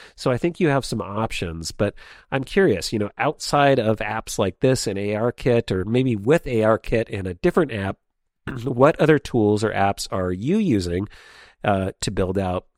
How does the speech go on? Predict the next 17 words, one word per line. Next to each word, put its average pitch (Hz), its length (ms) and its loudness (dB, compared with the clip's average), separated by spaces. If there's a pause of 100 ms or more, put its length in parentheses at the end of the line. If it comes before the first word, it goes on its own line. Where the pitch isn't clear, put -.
(140)
basic - 360 -8
floor 117 240 0
plans 95 640 -2
or 90 160 -2
do 101 260 -4
this 101 140 -6
kind 82 360 -8
of 80 80 -8
thing 82 540 -4
that, 85 240 -8 (160)
uh, 82 320 -4 (460)
that 92 160 -2 (100)
Dan 90 300 -4
is 80 120 -12
looking 76 360 -12
to - 100 -10
do? 76 320 -12